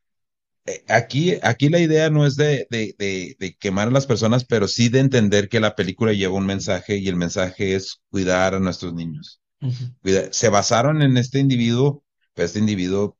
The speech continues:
Speaker 1: pues, tiene un historial un poco turbio, pero a final de cuentas, sí, yo creo que la película cumple su co-, su cometido en el aspecto de que nos concientiza sobre la trata de menores,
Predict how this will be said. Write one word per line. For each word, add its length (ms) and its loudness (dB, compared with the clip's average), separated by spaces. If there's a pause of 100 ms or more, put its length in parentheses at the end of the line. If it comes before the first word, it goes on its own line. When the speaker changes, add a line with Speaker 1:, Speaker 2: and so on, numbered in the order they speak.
(140)
Speaker 1:
pues, 480 -4
tiene 460 2
un 260 4
historial 680 2 (480)
un 220 2
poco 320 2
turbio, 460 4 (720)
pero 200 4
a 40 4
final 260 -2
de 100 0
cuentas, 640 -2
sí, 580 2
yo 120 2
creo 200 0
que 80 -2
la 120 0
película 800 0
cumple 360 -2
su 180 -2
co-, 240 -4
su 140 -12
cometido 600 0 (460)
en 140 2
el 100 4
aspecto 480 -2
de 180 -2
que 760 -6
nos 240 0
concientiza 680 -4
sobre 260 -2
la 120 0
trata 220 -6
de 60 -4
menores, 560 -4